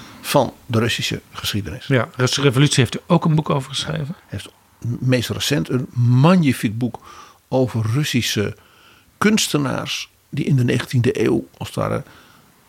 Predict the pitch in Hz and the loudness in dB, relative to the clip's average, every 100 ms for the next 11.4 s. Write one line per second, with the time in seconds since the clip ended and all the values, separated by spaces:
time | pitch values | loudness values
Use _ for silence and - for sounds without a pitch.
0 | _ - 127 - - 113 - 117 156 185 | _ -2 2 4 4 2 2 0 0 -2
1 | - - 113 98 135 - 135 - 117 110 | -6 -4 -6 -2 -2 -2 -4 -2 -2 0
2 | - - - 147 120 113 123 127 - - | -2 0 0 2 2 0 -4 -6 -10 -18
3 | - - 131 110 139 110 113 170 170 - | -20 -6 -2 4 4 4 2 2 0 0
4 | 147 123 123 131 - - - - 117 120 | 0 2 0 -2 -14 -20 -20 -4 0 0
5 | 139 120 135 117 123 127 - 143 - - | 0 0 -2 -2 -4 -2 2 2 2 -6
6 | 127 107 104 - - - _ _ _ _ | -6 -8 -10 -14 -18 -20 _ _ _ _
7 | _ _ _ - 165 143 131 117 117 - | _ _ _ 2 4 4 2 0 -2 -6
8 | - - - 110 110 120 - 120 - - | -16 -16 -10 -8 -8 -10 -12 -14 -14 -14
9 | - - - - 135 117 104 117 110 104 | -16 -18 -18 -12 -6 -4 -2 -2 -2 -4
10 | - 120 135 117 - - 139 101 98 104 | -6 -2 2 0 0 -2 0 -2 -6 -8
11 | 92 95 - | -10 -14 -16